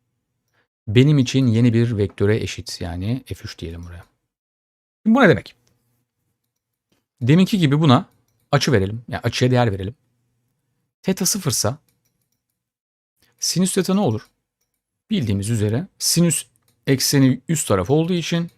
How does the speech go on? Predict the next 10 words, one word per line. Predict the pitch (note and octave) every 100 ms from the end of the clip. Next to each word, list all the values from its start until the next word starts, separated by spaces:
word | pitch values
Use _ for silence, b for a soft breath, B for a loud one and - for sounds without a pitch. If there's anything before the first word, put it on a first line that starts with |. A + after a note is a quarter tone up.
| _ _ _ b b b
sinüs | - D#3+ D3
eğer | D#3 D3
sıfırsa | - D3 G#2 - B2+ D#3+ - _ -
sinüs | - G2 -
teta | F2+
sıfır | A#2 - F2+
olacaktır. | F#2+ D2+ - - - b b b _ _ _ -
E | C3+
bu | A3+
durumda | A#3 D#3 A#2 -